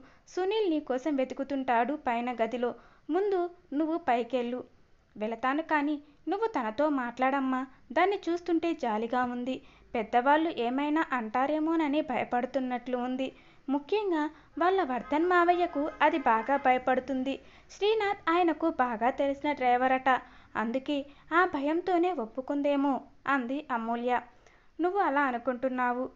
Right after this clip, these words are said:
శ్రేయ భయపడదు. తనకి బాగా నచ్చే ఈ పెళ్ళికి ఒప్పుకొని ఉంటుంది. నువ్వెందుకు అడ్డుపడుతున్నావు?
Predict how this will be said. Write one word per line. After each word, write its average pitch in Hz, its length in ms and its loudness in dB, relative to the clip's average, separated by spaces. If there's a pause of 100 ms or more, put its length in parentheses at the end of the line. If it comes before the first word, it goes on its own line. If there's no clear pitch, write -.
(140)
శ్రేయ 302 420 2
భయపడదు. 240 640 -2 (380)
తనకి 415 220 4
బాగా 254 440 -2
నచ్చే 359 560 0
ఈ 320 100 0
పెళ్ళికి 240 440 -2
ఒప్పుకొని 247 500 -4
ఉంటుంది. 247 520 -6 (340)
నువ్వెందుకు 392 500 4
అడ్డుపడుతున్నావు? 294 920 0